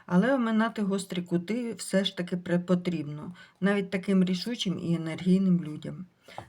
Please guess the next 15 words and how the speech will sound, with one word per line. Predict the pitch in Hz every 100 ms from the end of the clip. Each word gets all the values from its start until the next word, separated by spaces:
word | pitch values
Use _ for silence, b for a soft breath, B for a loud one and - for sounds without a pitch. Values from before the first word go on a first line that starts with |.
| -
На | 196
роботі | 214 240 -
і | 254
у | 240
бізнесі | 233 247 208 180 170
можуть | 175 190 175
бути | 170 226 - 190
раптові | 175 - 196 190
зміни. | 180 170 160 160 170
Для | 180 190
когось | 180 269 269 220
це | - 180
день | 175 190 220 -
отримання | 175 175 208 208 190 175
прибутків, | 180 165 143 147 - 151